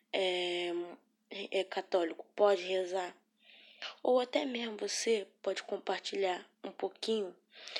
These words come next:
da sua situação, da, da situação no Twitter, um post mesmo nos teus status. Você pode se informar. Pode se informar. Estão pessoas morrendo. Pessoas,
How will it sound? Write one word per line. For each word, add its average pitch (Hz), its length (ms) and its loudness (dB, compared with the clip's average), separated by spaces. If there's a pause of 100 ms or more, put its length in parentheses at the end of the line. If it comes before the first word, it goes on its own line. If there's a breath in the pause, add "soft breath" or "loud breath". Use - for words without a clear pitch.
(320 loud breath)
da 180 120 0
sua 180 220 -2
situação, 240 840 -2 (1120 loud breath)
da, 208 120 4 (220)
da 190 140 2
situação 202 480 0
no 202 120 0
Twitter, - 720 -4 (200)
um 262 120 0
post 226 520 6
mesmo 202 240 0
nos 196 100 -2
teus 196 240 4
status. - 720 -4 (840 loud breath)
Você 214 320 -2
pode 196 280 -6
se - 40 -6
informar. 196 540 -4 (720)
Pode 196 180 2
se - 60 -6
informar. 196 340 -4
Estão - 480 -6
pessoas 247 840 8 (200)
morrendo. 175 480 -4 (1120 loud breath)
Pessoas, 240 880 2